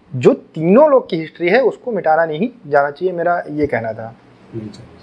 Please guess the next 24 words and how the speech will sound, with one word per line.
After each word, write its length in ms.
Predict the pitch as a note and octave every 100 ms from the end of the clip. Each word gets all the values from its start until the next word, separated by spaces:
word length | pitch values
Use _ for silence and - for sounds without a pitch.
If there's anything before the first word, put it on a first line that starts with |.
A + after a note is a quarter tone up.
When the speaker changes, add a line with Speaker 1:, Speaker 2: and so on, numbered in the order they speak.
| - - - - - - - - - -
Speaker 2:
Definitely, 500 | C3+ B2 A#2+ A#2+ A2+
definitely, 520 | G#2+ - A2+ A2+ A#2+
मैं, 220 | A#2+ A#2+ A#2 A2+ - - - - - - - -
I 160 | C#3+ C#3
agree 220 | B2+ A#2
with 100 | -
Speaker 1:
अच्छा। 120 | -
Speaker 2:
that। 60 | - - - - - - -
जो 140 | B2 B2+
पीछे 240 | C#3 C3
की 60 | D#3
हिस्ट्री 240 | D3+ -
है 60 | D3
ना, 80 | E3+
specially 540 | E3+ D3+ C3+ C#3+ D3+ B2+ - - - - - C3+
अब 140 | C3
for 160 | C3+ C#3
example 400 | C3 C3+ C3 C3+
मैं 180 | C3+ D3
India 280 | C3 B2+ C#3
gate 200 | C3+ B2+
गया 160 | A#2
हूँ 100 | A#2
ना, 120 | A#2+